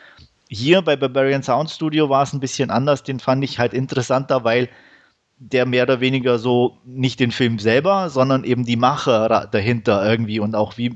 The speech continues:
wie man das und gerade dieses Sounddesign fand ich eh schon immer interessant, so Geräuschemacher und so,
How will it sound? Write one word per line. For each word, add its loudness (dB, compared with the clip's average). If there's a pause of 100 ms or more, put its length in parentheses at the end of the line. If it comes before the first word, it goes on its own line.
wie 0
man 2
das -2
und -4
gerade 2
dieses -4
Sounddesign 2 (720)
fand 0
ich -2
eh 2
schon 0
immer 2
interessant, 0
so -6
Geräuschemacher 0
und 0
so, 0